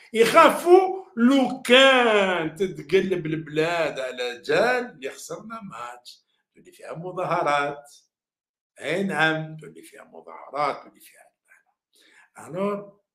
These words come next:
العصابة مستعدة تدفع الثمن اللي يلزم باش المغرب ما يلعبش وما ي-، يفوزش بالكاس وما تصرالناش مشاكل. <laughs> هذه هي.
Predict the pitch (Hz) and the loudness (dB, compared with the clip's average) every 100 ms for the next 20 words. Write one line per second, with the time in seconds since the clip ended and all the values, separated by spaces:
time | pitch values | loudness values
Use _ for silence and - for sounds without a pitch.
0 | _ _ _ _ _ - - - 165 160 | _ _ _ _ _ -20 -14 -8 -6 -6
1 | 139 131 - - 143 180 160 - - - | -6 -8 -12 -10 -10 -6 -8 -8 -14 -16
2 | - - _ _ 311 370 277 190 - - | -16 -20 _ _ 2 4 2 0 -4 -12
3 | _ _ _ _ 120 127 160 269 220 156 | _ _ _ _ -10 -6 -2 -2 -2 0
4 | 240 302 - _ _ _ _ 160 226 - | 0 0 -14 _ _ _ _ -2 -2 -4
5 | 143 147 139 113 98 196 285 208 170 285 | -8 -4 -2 -4 -4 0 0 0 0 -2
6 | - - - _ _ _ _ _ _ - | -2 -10 -14 _ _ _ _ _ _ -20
7 | 131 165 262 302 330 320 - _ _ _ | -6 2 6 6 2 -4 -18 _ _ _
8 | _ _ _ - 190 185 175 160 151 143 | _ _ _ -8 2 4 6 4 0 0
9 | 131 117 110 104 101 104 107 120 240 247 | -4 -6 -8 -10 -12 -12 -14 -12 -8 -6
10 | - 143 110 - 190 269 - - - _ | -8 -10 -12 -4 0 0 0 -6 -14 _
11 | _ _ _ 135 156 156 156 147 170 185 | _ _ _ -10 -8 -6 -4 -4 -4 -8
12 | - - - - _ _ _ _ _ _ | -10 -14 -18 -18 _ _ _ _ _ _
13 | _ _ _ _ - - - 190 190 151 | _ _ _ _ -20 -20 -6 -4 -4 -6
14 | - - | -8 -18